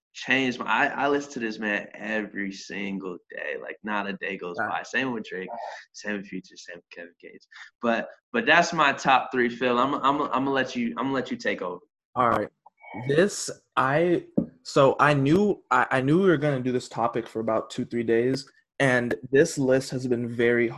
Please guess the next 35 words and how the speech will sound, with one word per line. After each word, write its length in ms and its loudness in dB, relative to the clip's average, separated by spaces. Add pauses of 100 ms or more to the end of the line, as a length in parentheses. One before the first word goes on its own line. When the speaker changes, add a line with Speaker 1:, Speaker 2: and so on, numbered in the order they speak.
Speaker 2:
well, 260 6
one 280 6
is 180 4
easy, 380 -4 (360)
but 240 4
two 240 0
through 240 0 (120)
four 320 2
have, 260 0 (160)
have 180 0
swapped, 680 0 (240)
have 160 0
switched 340 -4
around 400 0 (480)
basically 420 4
every 140 -2
couple 300 0
hours 340 -2
for 160 -18
me. 140 -12 (1200)
And 120 6
as 260 4
it 120 0
stands, 720 0 (500)
I 100 4
have 340 2
to 80 0
go 140 6
Kanye 520 0
number 220 0
one. 460 -2 (420)
If 180 0
you 140 4
know 260 6
me, 380 2